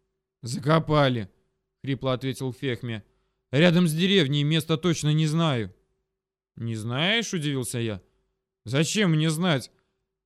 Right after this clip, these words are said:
Боец взял двух рабов с лопатами, отвел куда хотел, показал место, где копать. Я даже не приказываю, это и так всем понятно».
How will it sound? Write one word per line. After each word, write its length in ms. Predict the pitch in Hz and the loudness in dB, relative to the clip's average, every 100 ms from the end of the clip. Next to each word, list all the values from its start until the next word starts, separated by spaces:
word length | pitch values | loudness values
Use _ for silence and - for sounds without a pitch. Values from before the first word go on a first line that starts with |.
| _ _ | _ _
Боец 440 | 110 - 180 208 151 | -4 2 4 4 2
взял 340 | 156 175 170 | 2 4 2
двух 260 | 151 175 151 | 2 0 2
рабов 340 | 160 165 147 | 4 4 2
с 60 | 156 | 2
лопатами, 520 | 151 170 185 135 135 | 0 2 0 2 -2
отвел 300 | 127 160 170 | 0 0 -2
куда 220 | 151 131 | 0 -2
хотел, 400 | 120 131 135 120 | 0 -2 -2 -2
показал 420 | 120 131 127 156 | -2 -2 2 2
место, 300 | 143 147 - | 2 0 -2
где 180 | 123 127 | -2 -2
копать. 440 | 131 127 127 113 | -2 -2 -2 -4
Я 80 | 123 | -4
даже 200 | 131 131 | -2 0
не 80 | 151 | -2
приказываю, 640 | 143 160 196 190 147 127 | -2 -2 2 2 2 0
это 120 | 120 | 0
и 60 | 127 | -2
так 220 | 117 151 | 0 -2
всем 200 | - 147 | 0 -4
понятно». 600 | 139 139 131 120 113 98 | -2 -2 0 -4 -6 -12